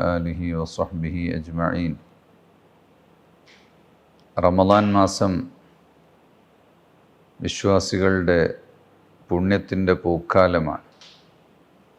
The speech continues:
എല്ലാ മതസ്ഥർക്കും മുസ്ലിമിൻ്റെ റമദാൻ മാസം അനുഗ്രഹത്തിൻ്റെ തന്നെ മാസമാണ്.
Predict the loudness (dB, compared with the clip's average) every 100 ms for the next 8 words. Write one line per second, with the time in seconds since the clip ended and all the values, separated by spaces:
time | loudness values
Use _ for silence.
0 | _ _ _ _ _ _ _ _ _ _
1 | -2 4 6 6 4 2 2 0 2 2
2 | 2 -2 -2 -2 -8 -20 _ _ _ _
3 | _ _ _ _ _ -8 -6 -2 0 2
4 | 4 4 4 4 4 4 2 2 2 -4
5 | -4 -6 -12 _ _ _ _ _ _ _
6 | _ _ _ _ _ -4 -2 0 2 2
7 | 2 0 2 4 4 2 -2 -18 _ -4
8 | 0 0 0 -2 -2 -2 0 0 0 -2
9 | -2 -6